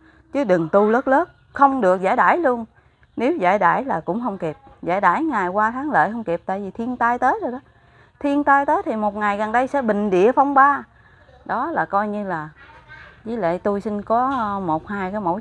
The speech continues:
chuyện là, là kể cho bà con cô bác gần xa biết là cái sự mầu nhiệm. Bây giờ mình không tu, phải không? Mình không tu thì mình cũng phải gắng hiếu thảo với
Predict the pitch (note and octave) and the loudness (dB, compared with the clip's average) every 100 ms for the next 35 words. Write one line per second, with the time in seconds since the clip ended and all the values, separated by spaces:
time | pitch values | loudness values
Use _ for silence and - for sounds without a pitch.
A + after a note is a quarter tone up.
0 | - D3+ D#3+ F3+ E3 D#3 - - - - | -4 -4 -4 -8 -10 -12 -18 -20 -20 -20
1 | - - D#3 - C#3 D#3 B3+ C4+ G#3+ G3 | -12 -6 -4 0 0 0 -2 0 2 2
2 | G3 G3 - _ _ _ - D3+ D3 F#3+ | 0 -4 -10 _ _ _ -6 -6 -4 -8
3 | G3 G3+ F#3+ A3 B3+ F3 D#3 - F#3 F#3 | -6 -4 2 2 2 -6 -6 -4 -4 -2
4 | G3 C4+ F#3+ D#3+ D3+ - - - - - | -4 -6 -8 -8 -8 -14 -16 -18 -16 -14
5 | - A#3+ - D#3 F#3 E3+ D#3+ D#3 D3 F3+ | -8 -6 0 0 2 0 0 -2 -2 -4
6 | F3 - - - - - - - - F#3 | -8 -18 -20 -20 -20 -20 -20 -20 -10 -6
7 | F#3 F3+ D#3+ D3+ D3+ F#3+ F#3 G3 F#3+ F#3 | -2 0 0 -2 -4 -6 -2 0 0 -4
8 | - - - - - G#3+ F3+ E3 - - | -10 -20 -20 -16 -6 -4 -4 -6 -18 -18
9 | - - - F3+ E3+ F3 G#3+ G#3+ A3+ A3 | -16 -16 -4 0 0 0 -2 2 2 2
10 | G#3 E3 D#3+ D#3 E3 G#3+ A3 B3 C#4 D#4 | -4 -4 -4 -4 -6 -6 -6 -2 -2 -2
11 | D4 D#4 B3+ D3+ F#3 C#4 | -2 -2 -4 -4 -4 -4